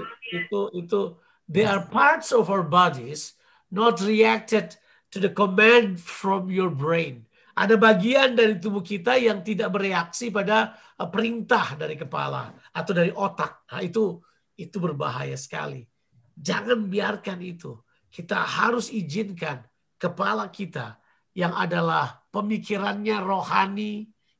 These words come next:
ilahi, kudus, kerajaan Allah, termanifestasi pada tubuh kita yang fana ini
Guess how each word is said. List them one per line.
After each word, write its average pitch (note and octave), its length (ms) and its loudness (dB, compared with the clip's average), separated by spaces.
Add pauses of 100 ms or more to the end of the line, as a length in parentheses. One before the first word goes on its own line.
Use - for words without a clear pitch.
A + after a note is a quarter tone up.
ilahi, F#3 880 2 (320)
kudus, - 800 -4 (240)
kerajaan F3+ 640 0
Allah, D#3+ 320 0 (240)
termanifestasi F#3 1000 -4
pada E3 360 -2 (480)
tubuh G#3+ 240 0
kita G3 320 -4
yang F3 160 -4
fana G2+ 480 -2
ini E2+ 400 -6